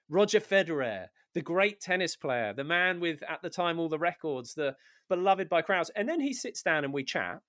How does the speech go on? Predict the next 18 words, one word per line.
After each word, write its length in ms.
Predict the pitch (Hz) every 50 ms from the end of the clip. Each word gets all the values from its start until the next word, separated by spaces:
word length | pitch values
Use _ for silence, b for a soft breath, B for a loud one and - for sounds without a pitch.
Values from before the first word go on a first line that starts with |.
| _ _ _
And 140 | - 165 185
after 240 | 214 233 220 - 190
a 60 | 165
short 280 | - - 185 170 170
period 200 | - 170 156 143
of 80 | 135 -
time, 200 | - 139 107 104
'cause 80 | 101 -
he 60 | 143
was 140 | 135 135 135
very 300 | 139 170 190 190 151 120
genial, 440 | 117 - 131 123 120 113 104 95 98
lovely 260 | 110 123 123 110 104
guy, 220 | 101 107 95 92 - b b b b b b b b b -
you're 100 | 202 -
just 220 | - 254 - -
two 160 | - 240 226
people. 500 | 226 - 294 262 - - 90 - 98 -